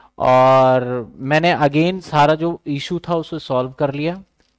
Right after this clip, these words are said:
आज का वीडियो का मेन मुद्दा है सर हमारा एग्जाम आएगा किस टाइप का। तो सर ये दोनों बीकॉम प्रोग्राम और ऑनर्स के लिए, दोनों के लिए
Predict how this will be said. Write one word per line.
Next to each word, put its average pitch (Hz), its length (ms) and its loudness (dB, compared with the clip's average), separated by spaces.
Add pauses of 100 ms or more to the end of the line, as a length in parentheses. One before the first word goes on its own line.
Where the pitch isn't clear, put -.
(200)
आज 156 300 4
का 202 120 0
वीडियो 170 280 -2
का 180 120 -2
मेन 160 220 -4
मुद्दा 151 260 -4
है 151 80 2
सर - 160 -6
हमारा 147 260 0
एग्जाम 135 340 -4 (100)
आएगा 123 420 2 (160)
किस - 320 -4
टाइप 117 260 -2 (100)
का। 135 120 2 (1300)
तो 165 60 -8
सर 214 340 2 (120)
ये 190 280 4
दोनों 170 480 0
बीकॉम 170 300 -2
प्रोग्राम 180 440 2
और 190 100 0
ऑनर्स 175 340 -2
के 190 100 -6
लिए, 190 140 0
दोनों 151 320 -2
के 156 100 -10
लिए 160 160 -2